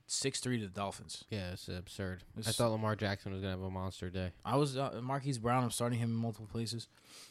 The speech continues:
Speaker 1: Man, I, I traded Deontay Johnson for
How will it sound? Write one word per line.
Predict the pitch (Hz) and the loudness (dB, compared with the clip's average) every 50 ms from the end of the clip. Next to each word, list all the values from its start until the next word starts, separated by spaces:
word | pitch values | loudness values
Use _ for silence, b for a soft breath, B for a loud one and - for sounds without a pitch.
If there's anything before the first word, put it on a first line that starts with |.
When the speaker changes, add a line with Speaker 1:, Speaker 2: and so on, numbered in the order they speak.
| B B B B B | B B B B B
Speaker 1:
Man, | 104 123 117 95 | 2 2 4 4
I, | 104 117 - - 131 | 2 2 4 4 4
I | 139 | 4
traded | - - 170 180 180 156 | 6 6 6 8 8 8
Deontay | 131 135 135 143 131 139 131 107 | 6 6 6 6 4 4 2 2
Johnson | 127 120 120 127 117 127 131 131 123 | 2 2 2 2 2 2 0 0 0
for | - - 120 113 110 107 104 | 0 2 2 4 4 2 0